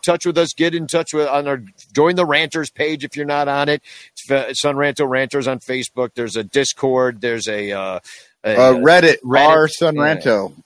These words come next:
Speaker 1: Yeah,
Speaker 2: Go,
Speaker 1: our Sun Ra-
Speaker 2: go there. Let's try and get everybody off of Facebook
Speaker 1: Well,
Speaker 2: because
Speaker 1: yeah, I mean, it'd be nice,
Speaker 2: Facebook's
Speaker 1: but
Speaker 2: a horror show.
Speaker 1: yeah,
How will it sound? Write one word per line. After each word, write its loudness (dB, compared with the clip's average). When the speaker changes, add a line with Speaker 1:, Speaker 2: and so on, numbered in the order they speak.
Speaker 1:
Yeah, 0
Speaker 2:
Go, 6
Speaker 1:
our 4
Sun -8
Ra- -8
Speaker 2:
go 6
there. 2
Let's -4
try -4
and -4
get 0
everybody 0
off 0
of -14
Facebook -6
Speaker 1:
Well, 2
Speaker 2:
because -6
Speaker 1:
yeah, 4
I 2
mean, -2
it'd -2
be 0
nice, 4
Speaker 2:
Facebook's 2
Speaker 1:
but 4
Speaker 2:
a 6
horror 0
show. -8
Speaker 1:
yeah, 2